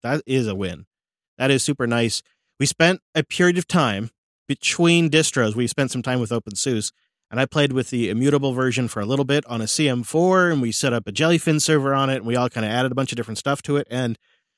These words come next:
I, I was really impressed. I, I really was. Um, again, there's a lot of O S there. And we're more of a minimum viable O S type guys, but it's a great O S.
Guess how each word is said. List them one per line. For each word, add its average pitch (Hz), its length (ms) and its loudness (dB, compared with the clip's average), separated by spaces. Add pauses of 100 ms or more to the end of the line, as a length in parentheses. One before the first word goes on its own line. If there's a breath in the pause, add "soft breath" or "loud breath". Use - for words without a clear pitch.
(220)
I, 165 180 0
I 202 140 6
was 330 160 4
really 349 160 4
impressed. 269 580 2 (720)
I, 175 240 2
I 180 80 2
really 214 260 2
was. 147 400 -2 (400)
Um, 107 360 -2 (440)
again, 214 260 2
there's 175 140 6
a 139 60 2
lot 180 320 4
of 165 120 4
O 160 180 4
S 165 200 2
there. 92 220 -10 (960)
And 143 240 4
we're 175 180 6
more 165 220 6
of 151 80 2
a 151 80 4
minimum 143 380 2
viable 127 360 2
O 123 100 0
S 131 160 -2
type 120 260 -2
guys, 247 460 -2 (100)
but 185 380 2 (520)
it's 175 260 2
a 151 60 0
great 107 280 -4
O 69 140 -14
S. - 360 -14